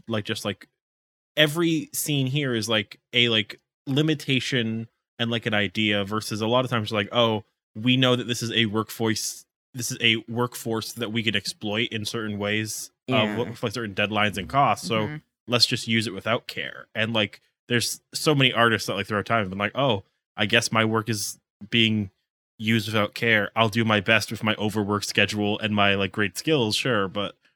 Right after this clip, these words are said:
Speaker 1: like, it, there's only so much that, like, they can do when their thing is, 'Oh, we forgot to do this,' or, 'Oh, we don't wanna reshoot this scene.'"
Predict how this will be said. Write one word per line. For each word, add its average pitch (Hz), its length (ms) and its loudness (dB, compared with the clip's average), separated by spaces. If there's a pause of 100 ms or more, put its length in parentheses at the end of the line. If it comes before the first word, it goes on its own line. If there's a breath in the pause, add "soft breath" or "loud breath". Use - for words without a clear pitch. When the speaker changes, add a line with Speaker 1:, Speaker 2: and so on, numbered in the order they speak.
(140)
Speaker 1:
like, 113 120 0
it, 113 100 -2 (100)
there's 117 160 -4
only 123 140 0
so 127 120 -2
much 113 180 0
that, 101 80 -4
like, 101 160 -2
they 101 100 2
can 98 180 -4
do 107 180 2
when 98 140 0
their 98 180 2
thing 101 300 -2
is, 95 320 -4 (520)
'Oh, 131 140 8
we 123 140 4
forgot 127 420 4
to 113 60 -4
do 110 200 0
this,' 101 260 0 (220)
or, 117 220 0
'Oh, 117 120 6
we 107 200 4
don't 113 220 0
wanna 110 180 2
reshoot 104 320 -2
this 101 140 -4
scene.'" 92 420 -6